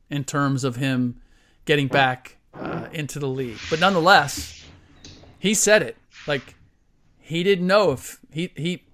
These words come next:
he looked at it and thought it, it might be over. And I think he, from an emotional standpoint, initially reacted. It was almost like his pride.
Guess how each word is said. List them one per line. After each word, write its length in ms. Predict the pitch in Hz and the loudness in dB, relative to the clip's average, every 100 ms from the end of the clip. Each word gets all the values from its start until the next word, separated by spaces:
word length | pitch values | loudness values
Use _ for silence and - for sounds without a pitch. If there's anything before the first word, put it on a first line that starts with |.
| - - | -20 -12
he 140 | 139 196 | -6 0
looked 240 | 208 - | 0 4
at 140 | 170 | 4
it 80 | 165 | 4
and 100 | 147 | 0
thought 340 | 160 160 151 - - | 0 2 0 -8 -8
it, 180 | 160 - | -8 -6
it 140 | 160 165 | -8 -2
might 180 | 170 170 | -2 0
be 140 | 156 | 0
over. 300 | 170 139 - _ _ _ _ | 0 -2 -14 _ _ _ _
And 160 | 160 170 | -2 0
I 80 | 165 | 2
think 220 | 233 233 | 0 0
he, 320 | 220 196 156 _ _ _ _ | -2 -4 -6 _ _ _ _
from 180 | - 170 | -6 -2
an 80 | 147 | -2
emotional 460 | 147 160 185 208 | 0 0 0 -4
standpoint, 680 | 196 - 202 202 226 233 233 - _ _ _ _ _ _ _ | -6 -6 -6 -6 -6 -6 -8 -14 _ _ _ _ _ _ _
initially 500 | 170 165 180 - 175 | -4 -2 -4 -6 -6
reacted. 640 | 147 147 143 160 160 - 135 | -6 -2 2 2 0 -8 -8
It 40 | |
was 100 | 160 | -4
almost 240 | 185 202 190 | -4 -4 -4
like 180 | 156 | -4
his 140 | 151 135 | -4 -10
pride. 680 | - 185 165 156 131 117 | -8 -2 0 2 -2 -6